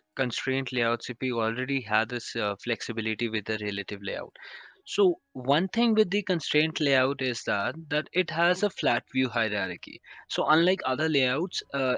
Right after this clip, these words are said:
it does provide a better performance, and also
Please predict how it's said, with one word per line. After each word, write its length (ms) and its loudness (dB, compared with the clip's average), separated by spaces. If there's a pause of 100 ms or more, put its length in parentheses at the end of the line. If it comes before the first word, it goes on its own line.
it 260 0
does 240 2
provide 380 2
a 60 0
better 220 -2
performance, 880 -6
and 360 -2
also 480 2